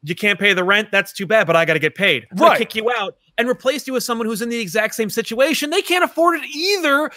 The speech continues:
Speaker 1: so no one's getting paid no matter what.
Speaker 2: Becau-, but the problem is that we're in a situation like this, okay? Uh, let's say I'm your landlord, Sal, and
Speaker 1: Sure.
Speaker 2: I wanna give you a three-month pass. That's cool,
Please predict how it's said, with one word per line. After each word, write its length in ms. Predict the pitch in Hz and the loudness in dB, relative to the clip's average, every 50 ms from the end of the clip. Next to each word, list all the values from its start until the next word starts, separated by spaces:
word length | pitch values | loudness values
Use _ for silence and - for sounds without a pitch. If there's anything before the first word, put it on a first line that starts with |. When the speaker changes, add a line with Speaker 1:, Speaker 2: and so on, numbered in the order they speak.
| - - | -14 -14
Speaker 1:
so 160 | - - 302 | -6 -4 -4
no 280 | 294 285 285 302 302 311 | -2 -2 0 0 0 0
one's 360 | 311 302 302 294 262 185 - | 2 2 2 2 0 0 2
getting 240 | - 254 254 247 220 | 2 2 2 2 0
paid 320 | - - 247 247 233 170 | 0 2 2 2 2 0
no 80 | 208 233 | -4 -4
matter 260 | 220 220 220 226 220 | -2 -2 0 0 -2
what. 440 | 208 190 190 269 302 294 - - - _ _ - | -2 -2 2 4 4 4 2 0 -6 _ _ -6
Speaker 2:
Becau-, 200 | 185 170 233 220 | -6 -4 -2 -2
but 120 | 233 262 | -2 0
the 80 | 262 220 | 0 0
problem 340 | - 240 294 311 294 240 240 | 2 4 6 6 4 4 0
is 200 | - 262 208 175 | -2 -2 -2 -2
that 160 | 202 175 170 | -4 -4 -4
we're 200 | 175 240 269 269 | -6 -4 -4 -2
in 80 | 254 | -2
a 40 | 233 | -2
situation 460 | - 247 220 - 214 202 190 143 160 | -2 -4 -4 -4 -4 -4 -4 -4 -6
like 200 | 175 165 151 120 | -8 -8 -8 -8
this, 240 | - 131 - - - - | -8 -10 -10 -10 -10 -8
okay? 340 | 139 147 - 180 170 170 147 _ _ _ _ _ _ _ _ | -8 -4 0 0 0 -2 -4 _ _ _ _ _ _ _ _
Uh, 300 | - 170 165 156 156 156 - | 4 6 8 8 6 6 4
let's 240 | - 208 254 269 - | 4 4 4 4 4
say 220 | - 254 240 226 - | 6 6 6 8 6
I'm 220 | 185 196 202 202 | 6 4 4 2
your 180 | 202 190 185 165 | 0 -2 -2 -2
landlord, 540 | 156 156 151 151 151 147 131 117 110 110 - _ | -2 -2 -2 -2 -4 -6 -8 -10 -10 -12 -16 _
Sal, 400 | - - - 123 101 87 76 - _ _ _ _ _ _ - | -14 -10 -8 -8 -8 -8 -10 -16 _ _ _ _ _ _ 0
and 80 | 165 | 2
Speaker 1:
Sure. 100 | 170 - | 4 6
Speaker 2:
I 180 | 196 214 240 262 | 6 8 6 6
wanna 280 | 269 247 240 226 214 196 | 6 6 6 6 4 2
give 240 | 160 175 214 208 | 0 0 -2 0
you 160 | 170 190 190 170 | 0 -2 -2 -2
a 80 | 165 | -2
three-month 560 | 143 - 170 160 175 170 160 151 147 127 - | -4 -6 -6 -4 -4 -2 -2 -2 -2 -4 -6
pass. 400 | - 143 156 135 110 82 - - | -8 -6 -4 -4 -4 -6 -10 -8
That's 320 | - - 202 240 233 - - | -2 0 2 2 2 0 -2
cool, 280 | - 277 330 330 240 | -2 0 4 6 6